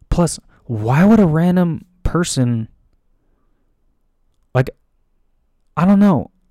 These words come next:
I don't know if, if some females will be fine with that, like, having a random guy just, just be like, "Hey, I wanna work in with you. Please, can, can I work in with you?" Like, it doesn't seem like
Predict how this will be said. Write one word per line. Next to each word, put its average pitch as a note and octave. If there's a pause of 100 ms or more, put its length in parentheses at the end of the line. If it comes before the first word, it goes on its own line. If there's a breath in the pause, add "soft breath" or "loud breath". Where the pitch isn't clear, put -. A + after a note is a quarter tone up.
(340)
I D#3+
don't G#3+
know G#3
if, - (100)
if -
some D#3
females D#3+
will C#3
be B2+
fine B2+
with E3
that, F#3 (560 soft breath)
like, A#2
having B2+
a A#2
random A#2+
guy A#2
just, A2 (400)
just A2
be A#2+
like, A#2
"Hey, A#2+
I A2
wanna A2+
work A2+
in A#2+
with B2+
you. C#3
Please, A#2+
can, A#2
can A#2
I A#2
work A2+
in C3+
with B2+
you?" D3+
Like, D3+ (260 loud breath)
it -
doesn't E3+
seem C#3
like D3